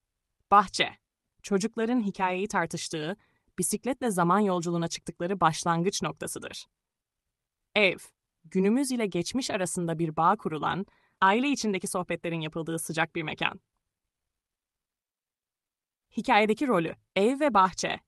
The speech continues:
Yağmur ve Damla için modern dünyanın güvenliğini temsil eder. Geçmişteki maceralardan döndüklerinde,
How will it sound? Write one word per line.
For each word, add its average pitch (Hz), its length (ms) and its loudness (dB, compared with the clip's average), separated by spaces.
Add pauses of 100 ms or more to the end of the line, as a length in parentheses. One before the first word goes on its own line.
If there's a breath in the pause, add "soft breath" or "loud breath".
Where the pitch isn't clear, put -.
(120)
Yağmur 240 440 4
ve 285 160 0
Damla 220 320 2
için 180 440 -6
modern 220 420 2
dünyanın 180 440 0
güvenliğini 170 520 0
temsil 165 360 -4
eder. - 320 -8 (300)
Geçmişteki 277 520 0
maceralardan 175 800 4
döndüklerinde, 156 720 -4